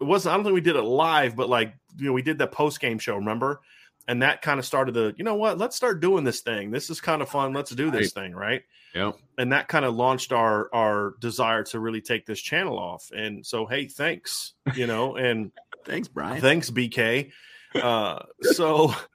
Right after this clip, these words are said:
Speaker 1: <laughs> you know, I just, I just feel like we're gonna find out. Now, what I'm not saying is that those things are all gone now that Marcus Freeman is here.
Speaker 2: Right.
Speaker 1: Because that would be in, you know, disingenuous. We don't know.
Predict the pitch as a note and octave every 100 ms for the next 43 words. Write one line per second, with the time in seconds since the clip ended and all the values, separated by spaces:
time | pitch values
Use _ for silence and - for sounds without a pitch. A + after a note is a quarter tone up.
0 | _ - - - - - - _ - -
1 | F#3+ F#3 D#3 E3 F#3+ - - D3 F3+ F3+
2 | F#3+ E3 D3 B2+ B2+ F3 G3 F#3 D#3+ -
3 | C#3+ C#3+ B2 A2+ A2 F#2+ - - - -
4 | D#3 B2 A#2 C#3+ C3 B2 G3 - C3 A#2
5 | G#2+ G#2+ A#2 A#2+ A2 - _ G#2+ D#3 D#3+
6 | D#3+ C#3+ A#2 B2+ B2+ G#2+ C3+ B2+ A2+ G#2+
7 | G#2 G2 G2 - G2 F#2+ G2 - - -
8 | - _ _ - E2 C#2 _ - D3+ C#3+
9 | F#3+ E3+ D3+ C#3+ B2+ - - C#3+ A#2 C3
10 | C3 A2 A2+ G#2 - - C#3+ F3+ C3+ E3+
11 | D#3+